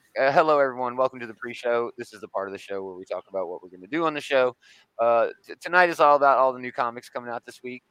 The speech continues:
So, yeah, if, if you're reading comics this week, hang out, because we're gonna be talking about all the books that are coming out tomorrow and Wed-,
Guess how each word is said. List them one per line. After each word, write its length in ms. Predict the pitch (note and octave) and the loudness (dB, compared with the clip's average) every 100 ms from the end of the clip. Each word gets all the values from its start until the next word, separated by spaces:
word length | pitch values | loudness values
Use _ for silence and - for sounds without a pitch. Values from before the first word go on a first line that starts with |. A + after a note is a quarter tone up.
| _ _ A#2 | _ _ -4
So, 380 | A2+ A2 A2 - _ - | -2 -4 -8 -14 _ -2
yeah, 140 | A#2+ F#2+ | -2 -2
if, 140 | A2 - | -8 -8
if 160 | C3 C#3+ | -10 -8
you're 140 | C#3+ | -6
reading 220 | D3+ C#3 | -6 -4
comics 340 | C3+ C3 C3+ - | 0 0 -2 -14
this 160 | C3 C3+ | -16 -12
week, 160 | C3 - | -12 -12
hang 220 | A2+ A2 | -14 -8
out, 200 | B2 B2 - _ _ _ _ _ | -6 -6 -8 _ _ _ _ _
because 200 | _ A#2 | _ -10
we're 60 | G2+ | -8
gonna 140 | A2 | -12
be 100 | G#2 | -8
talking 280 | G#2+ G#2+ - - | -4 -4 -4 -6
about 120 | G2+ | -4
all 160 | G#2 G#2 | -4 -4
the 60 | G2 | -6
books 240 | G2 - | -12 -12
that 60 | F#2 | -16
are 60 | F2+ | -14
coming 220 | F#2 F2+ | -16 -16
out 140 | D#2 | -18
tomorrow 300 | - F#2 E2+ E2+ | -18 -18 -18 -18
and 80 | |
Wed-, 80 | E2+ | -20